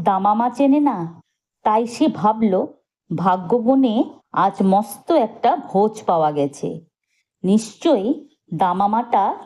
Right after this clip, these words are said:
রক্তমাংস চর্বিতে ঠাসা।" এই ভেবে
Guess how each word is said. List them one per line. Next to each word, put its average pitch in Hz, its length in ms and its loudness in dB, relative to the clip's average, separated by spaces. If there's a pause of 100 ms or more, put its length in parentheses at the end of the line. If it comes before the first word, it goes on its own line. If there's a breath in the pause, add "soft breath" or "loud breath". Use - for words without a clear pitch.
(100)
রক্তমাংস 226 800 -2
চর্বিতে 202 680 -2 (100)
ঠাসা।" 165 540 -6 (920)
এই 220 260 2
ভেবে 233 600 0